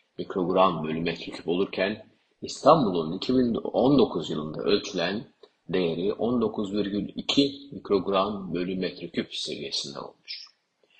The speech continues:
İki bin ondan on dokuza kadar yedi binden fazla şehirde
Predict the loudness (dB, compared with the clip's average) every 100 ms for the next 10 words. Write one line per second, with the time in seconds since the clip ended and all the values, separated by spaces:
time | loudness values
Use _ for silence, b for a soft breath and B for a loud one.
0 | b b 0 4 4 4 4 2 4 4
1 | 4 2 -2 -8 -2 -2 -2 -2 0 0
2 | -2 -6 -14 -14 -2 2 2 0 -6 -8
3 | -8 -8 -10 -12 -10 -12